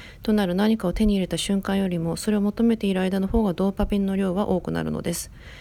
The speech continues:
これを読んで、えー、勘のいい人はわかると思うんですけども、どうでしょうか？ほとんどの人ってドーパミンでと終わってませんかね？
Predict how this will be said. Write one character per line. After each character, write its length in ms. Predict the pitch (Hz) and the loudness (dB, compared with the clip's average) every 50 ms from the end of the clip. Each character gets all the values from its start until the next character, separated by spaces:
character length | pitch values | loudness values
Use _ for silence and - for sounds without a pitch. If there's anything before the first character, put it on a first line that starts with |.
| - - - - - - - | -18 -18 -18 -18 -18 -18 -4
こ 120 | - 247 | 0 2
れ 280 | 233 233 233 226 226 233 | 2 4 4 2 4 4
を 160 | 240 240 233 | 4 4 4
読 160 | 226 226 226 | 4 2 2
ん 140 | 214 202 196 | 0 0 0
で、 260 | 202 202 190 165 - | 0 0 0 0 -2
え 200 | - 175 180 - | -2 -4 -4 -4
ー、 40 | - - | -4 -4
勘 220 | - - 220 214 | 0 2 2 2
の 60 | 214 | 2
い 60 | 214 | 2
い 20 | 214 | 0
人 140 | - - 165 | 0 -2 -2
は 40 | |
わ 120 | 160 170 170 | -2 -4 -4
か 160 | - - 180 | -4 -2 -4
る 80 | 165 156 | -4 -4
と 100 | - 160 | -6 -6
思 140 | 156 156 | -6 -6
う 20 | 147 | -6
ん 60 | 139 | -6
で 80 | 143 143 | -8 -10
す 80 | - | -10
け 100 | - 156 | -12 -10
ど 80 | 156 156 | -10 -6
も、 240 | 165 175 170 156 151 - - - - - - - - - - - - - - - - - - - - - - - - - | -6 -4 -4 -6 -6 -10 -14 -18 -18 -18 -18 -20 -20 -20 -20 -20 -20 -20 -20 -20 -20 -18 -18 -14 -8 -6 -4 -4 -2 -2
ど 100 | - 190 | -2 0
う 40 | 185 | 0
で 80 | 165 - | 0 -2
し 80 | - | -4
ょ 40 | - | -6
う 40 | - | -6
か？ 100 | - 175 | -8 -4
ほ 140 | - 180 190 | -4 -2 0
と 120 | - 247 | 2 2
ん 60 | 254 | 2
ど 80 | 240 208 | 2 0
の 80 | 180 | 0
人 160 | 170 - - 165 | -2 -4 -6 -8
っ 40 | |
て 120 | 156 - - - | -10 -10 -16 -2
ド 140 | - 214 240 | 2 2 2
ー 20 | |
パ 120 | 240 - 285 | 4 2 0
ミ 140 | 285 277 | 0 0
ン 60 | 277 277 | 0 0
で 100 | 294 269 | -2 0
と 80 | - | 0
終 60 | 165 | 0
わ 60 | 165 160 | 0 -2
っ 20 | |
て 100 | 160 - | -2 -4
ま 120 | 165 165 165 | -4 -4 -4
せ 140 | - - 156 | -4 -6 -6
ん 40 | |
か 140 | 143 139 151 | -6 -6 -6
ね？ 200 | 151 147 151 156 | -6 -6 -8 -8